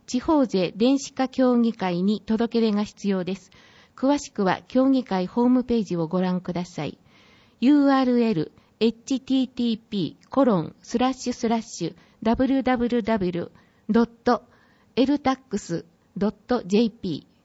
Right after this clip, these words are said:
スラッシュ、繰り返します。エイチティーティーピーコロンスラッシュスラッシュダブリュダブリュダブリュドットイーエルティーエックスドッ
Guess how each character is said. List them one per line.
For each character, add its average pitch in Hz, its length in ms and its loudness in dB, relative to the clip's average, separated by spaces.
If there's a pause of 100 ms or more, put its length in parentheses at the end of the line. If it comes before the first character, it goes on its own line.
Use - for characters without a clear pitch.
ス - 140 0
ラ 262 120 4
ッ 262 40 -4
シ - 240 -12
ュ、 - 60 -14 (400)
繰 - 120 -2
り 277 120 2
返 254 200 0
し 233 160 -4
ま 220 120 0
す。 - 180 -12 (440)
エ 226 80 0
イ 226 60 0
チ - 360 -8
テ - 180 -6
ィ 254 160 0
ー 240 40 -10
テ - 180 -6
ィ 240 120 2
ー 220 60 -4 (120)
ピ 185 300 -6
ー - 260 -20
コ 285 120 4
ロ 226 140 4
ン - 160 -4 (140)
ス - 160 -4
ラ 247 120 0
ッ 269 40 -4
シ - 180 -8
ュ - 20 -4
ス 233 180 -6
ラ 233 80 -2
ッ 233 60 -4
シ - 220 -10
ュ - 80 -10 (360)
ダ 233 140 0
ブ 269 120 0
リ 269 140 0
ュ - 20 -2
ダ 247 160 -2
ブ 240 120 -4
リ 240 120 -2
ュ - 20 -10
ダ 220 160 -2
ブ 196 120 0
リ 170 140 -4
ュ - 100 -12
ド 190 160 -2
ッ 202 60 -4 (160)
ト 220 180 -4 (340)
イ 269 320 2
ー 262 60 2
エ 254 40 2
ル 190 180 -2
テ - 200 -6
ィ 247 260 0
ー 233 280 -2
エ 226 100 0
ッ 233 80 -4 (140)
ク 233 100 -8
ス - 280 -8 (400)
ド 196 140 -2
ッ 196 60 -4